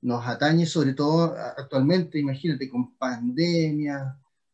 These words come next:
con los medios, ¿verdad?, digitales,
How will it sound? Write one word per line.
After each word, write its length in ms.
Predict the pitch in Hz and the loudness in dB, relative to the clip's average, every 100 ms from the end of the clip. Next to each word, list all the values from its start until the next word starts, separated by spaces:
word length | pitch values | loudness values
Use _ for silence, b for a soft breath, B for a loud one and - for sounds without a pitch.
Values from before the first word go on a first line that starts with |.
| _ | _
con 640 | - 135 127 127 123 120 - | 0 2 4 2 0 -2 -6
los 340 | 123 120 113 - | -6 -6 -8 -8
medios, 500 | 123 147 156 151 143 | 0 2 4 4 2
¿verdad?, 420 | 131 131 147 139 | 0 0 0 0
digitales, 840 | 131 123 151 143 156 156 147 131 | -4 -6 -6 0 2 2 0 -2